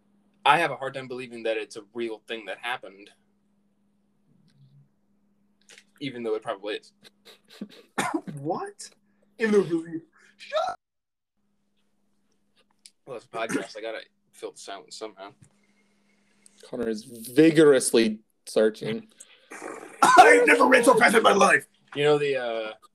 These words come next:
Speaker 1: the scene from, uh, the Fantastic Four when, or, uh, yeah, you know, it's the Fantastic Four two, <laughs> when he's got the, like, rubber thumbs and he's, like, weaving them in and out of each other trying to type on the keyboard.
Speaker 3: Yeah. <laughs>
Speaker 1: He's like, "That is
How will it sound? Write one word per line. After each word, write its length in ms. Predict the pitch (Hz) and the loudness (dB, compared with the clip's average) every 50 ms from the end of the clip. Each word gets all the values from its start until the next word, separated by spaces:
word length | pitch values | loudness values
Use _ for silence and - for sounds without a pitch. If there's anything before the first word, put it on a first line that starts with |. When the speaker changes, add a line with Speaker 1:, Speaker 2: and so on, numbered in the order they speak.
| - _ _ _ | -20 _ _ _
Speaker 1:
the 80 | 120 113 | -18 -18
scene 360 | - - 135 131 131 127 123 | -14 -14 -14 -14 -14 -16 -18
from, 340 | - - 120 113 113 110 110 110 - _ _ _ - | -14 -14 -12 -12 -12 -14 -18 -20 -20 _ _ _ -12
uh, 160 | 110 110 101 | -10 -10 -10
the 80 | 110 | -12
Fantastic 560 | - 123 110 110 - 120 113 110 - 117 110 _ | -14 -16 -18 -12 -10 -10 -10 -8 -10 -16 -18 _
Four 320 | _ 113 107 104 107 104 | _ -10 -10 -8 -10 -12
when, 300 | 104 101 101 101 101 98 - - | -14 -16 -16 -18 -20 -18 -12 -10
or, 80 | 135 | -8
uh, 100 | 127 123 - 123 | -8 -8 -2 0
yeah, 200 | 139 143 131 120 110 117 | 0 0 0 -2 -4 -8
you 80 | 135 143 | -12 -12
know, 80 | 135 | -12
it's 100 | 123 - | -12 -14
the 80 | - 123 | -18 -16
Fantastic 400 | - 139 127 135 135 - - _ | -16 -14 -12 -12 -14 -14 -16 _
Four 160 | - 123 110 - _ | -14 -14 -14 -14 _
two, 360 | - - 143 135 127 117 - _ _ _ _ _ _ _ _ _ | -18 -14 -12 -10 -10 -12 -14 _ _ _ _ _ _ _ _ _
<laughs> 440 | _ _ _ _ _ _ - - 139 | _ _ _ _ _ _ -20 -14 -10
when 320 | - 196 160 214 202 196 | -8 -2 0 -2 -2 -2
he's 140 | 190 180 151 | -4 -8 -4
got 200 | - 151 143 - | -2 -2 -2 -2
the, 120 | - 127 117 | -6 -8 -8
like, 160 | 113 113 110 | -8 -8 -8
rubber 200 | 110 110 110 117 | -8 -10 -10 -10
thumbs 280 | 113 - 120 120 120 117 | -12 -14 -16 -18 -16 -16
and 80 | 117 | -16
he's, 80 | 113 107 | -14 -12
like, 120 | 110 110 - _ _ _ 117 117 113 _ 117 110 - | -12 -14 -14 _ _ _ _ -20 -20 _ -20 -20 -16
weaving 360 | 123 120 113 117 117 120 117 | -12 -12 -10 -10 -8 -8 -8
them 200 | 117 113 113 117 - | -6 -8 -8 -10 -12
in 100 | - 113 110 | -12 -12 -10
and 80 | 110 | -8
out 160 | 110 110 110 | -6 -6 -4
of 80 | 110 110 | -4 -6
each 140 | 107 - 120 | -8 -6 -4
other 140 | 113 110 107 | -4 -4 -4
trying 220 | - 120 107 101 | -6 -12 -16 -16
to 80 | 98 98 | -16 -14
type 280 | - 117 110 101 - _ 104 | -8 -6 -6 -6 -8 _ -20
on 160 | 107 107 104 | -20 -20 -20
the 60 | 104 | -20
keyboard. 420 | - - 113 104 - 104 107 110 123 | -20 -20 -20 -14 -10 -6 -6 0 2
Speaker 3:
Yeah. 320 | 123 123 123 123 131 - - - - | 4 4 6 4 4 0 -2 -6 -8
<laughs> 120 | 220 214 - _ _ _ _ _ _ _ _ _ _ _ _ _ - | -8 -8 -8 _ _ _ _ _ _ _ _ _ _ _ _ _ -8
Speaker 1:
He's 100 | 117 113 | -6 -6
like, 140 | 107 - - _ _ _ | -6 -6 -8 _ _ _
"That 180 | 131 135 143 151 | -2 0 2 2
is 260 | 151 139 139 - | 0 0 -4 -12